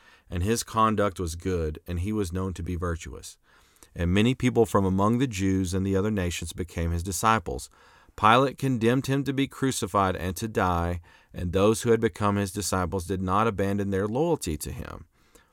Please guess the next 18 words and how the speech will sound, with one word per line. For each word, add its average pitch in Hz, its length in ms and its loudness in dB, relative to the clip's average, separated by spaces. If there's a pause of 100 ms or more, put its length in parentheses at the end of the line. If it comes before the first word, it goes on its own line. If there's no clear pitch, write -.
(240)
They 98 140 4
reported 113 440 4
that 92 200 -4
he 110 120 0
had 110 100 2
appeared 139 360 -2
to 127 100 -8
them 104 220 0
three 120 260 -4
days 110 300 2
after 101 240 -2
his 107 120 -4
crucifixion 87 800 -4 (400)
and - 80 -6
that 92 120 -4
he 98 140 0
was 95 160 0
alive. 82 540 -4